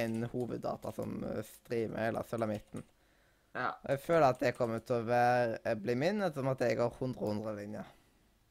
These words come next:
Speaker 2: Ja.
Speaker 1: Og har ikke
Speaker 2: Ja.
Speaker 1: hatt noe pro-, nettverksproblemer siden jeg flyttet inn her.
Speaker 2: Nei.
Speaker 1: Det er jo pretty decent.
Speaker 2: Ja.
Speaker 1: Men hvis jeg er i
Speaker 2: Eh.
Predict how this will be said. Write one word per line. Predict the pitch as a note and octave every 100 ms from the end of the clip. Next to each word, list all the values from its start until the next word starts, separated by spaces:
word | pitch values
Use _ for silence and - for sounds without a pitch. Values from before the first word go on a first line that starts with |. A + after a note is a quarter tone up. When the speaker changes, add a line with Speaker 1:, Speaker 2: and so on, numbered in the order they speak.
| _ _ -
Speaker 2:
Ja. | F3 E3 - - _ _ _ _ _ _ _ _ _ _ _ _ _ _ _ - _ _ _ _ _ -
Speaker 1:
Og | B2 C3
har | B2+
ikke | D3+
Speaker 2:
Ja. | G3 D#3+ A2+
Speaker 1:
hatt | - _ -
noe | A#2 A2 - -
pro-, | - B2 -
nettverksproblemer | A#2 A2+ A2 - A2 - - G#2+ A2 A2+ G#2
siden | A#2 G#2+
jeg | G#2+
flyttet | A#2 A2 - F#2+
inn | G#2
her. | - - _ _ _ _ _ _ _ _ F3
Speaker 2:
Nei. | F#3 - D3 _ _ _ _ _ _ _ _ _
Speaker 1:
Det | - B2 - -
er | -
jo |
pretty | G#2+ - B2 A2
decent. | G#2 G2+ - A2+ - _ - - _ _ _ -
Speaker 2:
Ja. | F#3+ A3 B3 C#4 D4 - - - -
Speaker 1:
Men | C#3+ C#3+
hvis | D3 C3+
jeg | D3+
er |
i | D3+
Speaker 2:
Eh. | C#3+